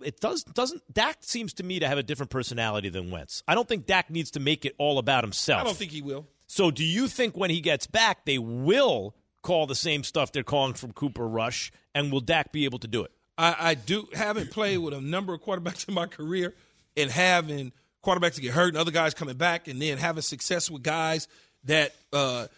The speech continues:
Speaker 2: you know, having success with guys that replaced the other guys. And when the guy came back, we kept the same recipe and we were able to do the things we needed to do. I think that they, in a three-game sample size, or maybe even four by the time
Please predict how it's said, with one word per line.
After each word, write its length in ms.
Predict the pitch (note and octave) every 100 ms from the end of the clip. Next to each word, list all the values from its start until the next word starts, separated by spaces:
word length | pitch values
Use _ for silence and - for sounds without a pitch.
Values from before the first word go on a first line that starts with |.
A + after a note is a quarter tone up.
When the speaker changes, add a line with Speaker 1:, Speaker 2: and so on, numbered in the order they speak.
| _ _
Speaker 2:
you 100 | D3+
know, 60 | C#3+
having 240 | F#3+ F#3
success 480 | - C#3 - F#3+ E3
with 100 | C#3+
guys 260 | D#3+ E3 C#3+
that 80 | B2+
replaced 440 | A#2+ - G3 -
the 100 | D#3+
other 140 | D3
guys. 280 | C#3+ D3+ D3
And 80 | C#3+
when 80 | C3
the 60 | A#2
guy 240 | D#3+ D#3+
came 280 | - D#3+ C#3
back, 300 | F#3 F3+ - _ _
we 180 | D3 G#3
kept 320 | G3+ F#3 -
the 80 | C#3+
same 500 | - E3+ D3+ D3 C#3
recipe 560 | G3+ - E3 - D3+ -
and 160 | D3 D3
we 160 | D#3+ D#3
were 180 | D3 E3+
able 220 | E3 D3
to 80 | C#3
do 380 | C3 F#3+ D#3+ - _ _ _
the 100 | D#3
things 320 | D3+ E3+ D#3 C#3+
we 100 | D#3
needed 260 | C#3+ C#3+
to 60 | D#3+
do. 260 | C4 E3+ -
I 120 | -
think 360 | - G#3+ F3 -
that 180 | B2+
they, 340 | A#2 F#3+ G3+ - _ _ _ -
in 120 | F#3
a 40 | D3+
three-game 540 | - G#3 G3+ G#3 G3
sample 360 | - G#3+ G3+ F#3
size, 420 | - F3 E3 E3
or 60 | F#3+
maybe 240 | C#4 A#3+
even 140 | F#3+ F3
four 340 | - A3+ G3
by 160 | D#3 D#3
the 60 |
time 400 | C#3+ G3 F3 D#3+